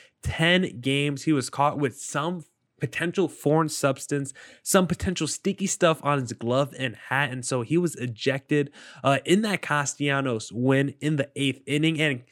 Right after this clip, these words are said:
Caleb Smith is taking a hard stance in the sand. He's saying he did not cheat. He's saying if he did cheat, he would own up to it. And he said if he did cheat, he wouldn't be doing it so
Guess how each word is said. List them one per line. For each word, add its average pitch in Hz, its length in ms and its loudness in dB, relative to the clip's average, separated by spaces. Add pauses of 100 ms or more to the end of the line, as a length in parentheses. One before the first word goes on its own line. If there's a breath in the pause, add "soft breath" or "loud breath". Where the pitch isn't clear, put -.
(220 soft breath)
Caleb 285 260 8
Smith 254 320 6
is 147 300 6 (340 soft breath)
taking 262 300 4
a 190 60 4
hard 196 320 4
stance 180 460 4
in 175 60 2
the 147 80 4
sand. 156 320 2
He's 196 180 4
saying 262 220 6
he 226 160 2
did 185 180 4
not 151 320 2
cheat. 175 300 0
He's 156 160 0
saying 196 180 4
if 160 160 2
he 156 120 -4
did 170 260 4
cheat, 220 240 0
he 165 140 4
would 151 400 6
own 143 200 2
up 123 180 -2
to 135 180 2
it. 135 120 0 (240 loud breath)
And 175 80 6
he 208 80 8
said 214 200 4
if 220 120 2
he 233 100 6
did 220 260 4
cheat, 208 360 0
he 190 80 4
wouldn't 247 300 6
be 233 300 4 (460 soft breath)
doing 220 280 8
it 262 140 4
so 226 280 2